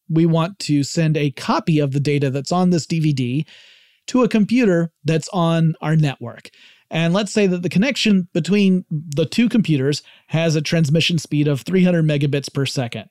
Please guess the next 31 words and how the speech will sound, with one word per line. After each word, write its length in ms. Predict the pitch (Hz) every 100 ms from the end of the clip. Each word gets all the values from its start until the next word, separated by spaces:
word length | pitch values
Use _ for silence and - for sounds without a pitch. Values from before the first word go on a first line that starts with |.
| _
which 220 | 151 156
means 200 | 151 143
it 40 |
can 120 | 151
transfer 500 | 147 156 151 - 147
three 340 | 139 - 196 196
hundred 380 | 175 160 156 131
million 680 | 143 143 165 170 175 165
bits 480 | 151 135 127 - - -
every 340 | 156 131 135
second. 480 | 131 - 120 113 - - - - - _ _ _ _ _ _
How 220 | 196 254
long 240 | 254 240
will 120 | 220 208
it 100 | 165
take 180 | 151
us 100 | 147
to 100 | -
transfer 520 | 170 175 160 - 160 156
the 160 | 143
information 600 | 165 170 185 151 156 151 -
on 200 | 165 160
the 60 | 175
D 120 | 175
V 140 | 165
D 360 | 139 127 127 120 _ -
to 100 | 139
the 160 | 151
other 260 | 156 131 131
computer? 600 | - 139 - 123 - 123 - _ _ _ _ _ _ _ _ _
Well, 400 | - 180 190 196